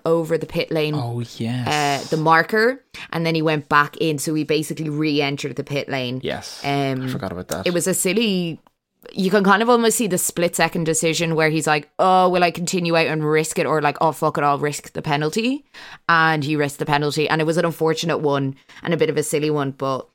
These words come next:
Speaker 1: he did serve it. And I don't think it affected his race that much.
Speaker 2: Yeah, I think in fairness, he probably made the right decision. Like, the state that the tyres were in, the fact that he couldn't control
Speaker 1: Mm.
Speaker 2: it enough to stay in the pit lane initially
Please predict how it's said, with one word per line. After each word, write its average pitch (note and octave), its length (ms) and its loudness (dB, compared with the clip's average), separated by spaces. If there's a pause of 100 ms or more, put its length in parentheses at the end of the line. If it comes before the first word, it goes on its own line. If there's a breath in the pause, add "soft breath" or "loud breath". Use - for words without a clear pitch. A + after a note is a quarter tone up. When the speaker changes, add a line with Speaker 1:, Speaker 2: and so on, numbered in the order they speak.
(160)
Speaker 1:
he D3 340 -6
did E3 240 -4
serve D#3 380 0
it. C#3+ 160 0
And D3 140 0
I - 20 -2
don't D3+ 260 -4
think E3+ 200 -4
it D#3 100 0
affected D3 480 -4
his C#3+ 180 -2
race C#3 380 -4 (140)
that C#3 600 -2
much. - 540 -8 (260)
Speaker 2:
Yeah, G2 360 -4
I G#2+ 100 -4
think D3 300 -4
in A2+ 180 -4
fairness, G#2 720 -4
he G#2+ 100 -12
probably A2+ 240 -2
made G2+ 120 -4
the E2 80 -2
right D#2 120 -4
decision. G2+ 640 -6
Like, G2 220 -10
the G#2 80 -10
state - 320 -4
that - 160 -20
the - 60 -12
tyres F#2+ 340 -4
were G2 120 -4
in, F#2+ 280 -6
the F#2+ 80 -8
fact F#2+ 200 -6
that F#2+ 120 -6
he F#2+ 40 -6
couldn't F#2+ 560 -8
control F#2+ 300 -2
Speaker 1:
Mm. F#2+ 60 -2
Speaker 2:
it F#2+ 60 -2
enough F2+ 260 -8
to F2+ 360 -8
stay F2 480 -8
in F#2 420 -4
the - 80 -20
pit - 220 -8
lane G2+ 320 -6 (480 loud breath)
initially G2 540 -4